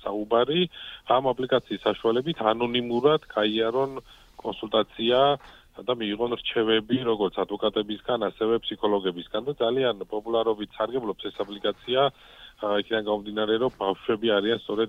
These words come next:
ის ადამიანები, რომელთაც ყველაზე მეტად ესაჭიროებათ, ა, მაქსიმალური, ა, ცოდნა და ინფორმაცია, თუ როგორ უნდა მოაგვანონ მან, ა, მათ თავიანთი, ა, პრობლემები, იქნება ეს ბულიკთან დაკავშირებული თუ სხვა.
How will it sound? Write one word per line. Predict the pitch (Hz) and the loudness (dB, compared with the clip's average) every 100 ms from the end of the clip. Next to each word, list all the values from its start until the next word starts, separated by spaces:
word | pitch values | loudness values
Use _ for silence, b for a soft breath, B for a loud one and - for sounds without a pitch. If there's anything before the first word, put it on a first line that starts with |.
| 101 | -2
ის | 101 | -2
ადამიანები, | 98 98 101 101 104 110 113 | -2 -2 -2 -2 -4 -6 -6
რომელთაც | 98 98 - - | -6 -8 -8 -8
ყველაზე | 107 101 104 | -4 -4 -4
მეტად | 98 95 113 - 98 | -2 0 0 0 -6
ესაჭიროებათ, | - 101 - 92 98 90 113 113 | -4 -6 -6 -4 -4 0 0 0
ა, | - - 95 90 92 | -6 -6 -4 -4 -4
მაქსიმალური, | 92 - 101 98 95 98 107 113 B B B B | -8 -10 -8 -4 -4 -2 0 -2 B B B B
ა, | 92 | -8
ცოდნა | - 107 98 104 | -2 -2 0 0
და | 117 101 | 0 0
ინფორმაცია, | - 98 98 - 113 | -2 -2 -2 -2 -4
თუ | - | -2
როგორ | 101 92 107 95 | -2 2 2 2
უნდა | 98 113 113 B B B - | 2 0 0 B B B 0
მოაგვანონ | 95 98 95 101 113 110 101 | 4 4 4 2 2 -2 -6
მან, | 104 104 | -10 -6
ა, | 101 95 90 | -4 -2 -4
მათ | 95 98 - | -4 -6 -4
თავიანთი, | 98 95 95 - 113 113 92 92 | -2 -2 -4 -4 -4 -4 -6 -6
ა, | 87 | -6
პრობლემები, | - 95 101 98 101 117 98 | -2 -2 0 0 -2 -4 -2
იქნება | 104 95 90 | -2 0 0
ეს | - | -2
ბულიკთან | 98 95 - 104 | -6 -4 -2 0
დაკავშირებული | 101 101 - 101 101 104 | 0 -2 -4 -6 -6 -8
თუ | - 131 | -6 -6
სხვა. | - 98 | 0 0